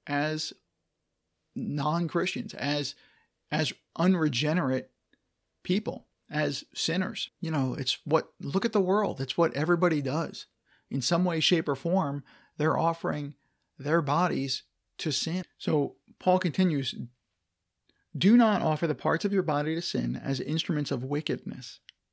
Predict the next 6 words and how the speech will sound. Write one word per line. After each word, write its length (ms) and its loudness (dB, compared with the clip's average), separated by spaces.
but 260 4
rather 640 2
offer 280 2
yourselves 500 -2
to 80 -4
God 400 -4